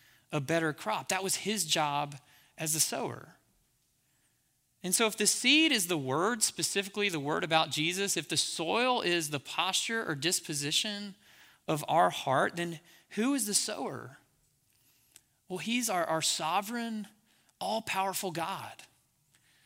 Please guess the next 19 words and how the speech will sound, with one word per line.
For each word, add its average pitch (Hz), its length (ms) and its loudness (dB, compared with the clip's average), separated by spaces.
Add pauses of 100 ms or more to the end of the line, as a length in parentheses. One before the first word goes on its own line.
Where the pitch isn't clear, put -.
(160)
our 175 140 0
great 202 580 2
and 156 400 -4 (680)
loving 180 400 2
Father, 180 580 2
who, 170 260 0 (300)
the 180 100 2
one 214 160 4
who's 226 200 4
responsible 208 580 2
for - 240 0
everything 254 640 6
in 202 120 4
all 196 200 4
creation, 151 880 2 (920)
including 233 840 2 (260)
our 214 160 6
own 247 140 0
salvation, 226 720 0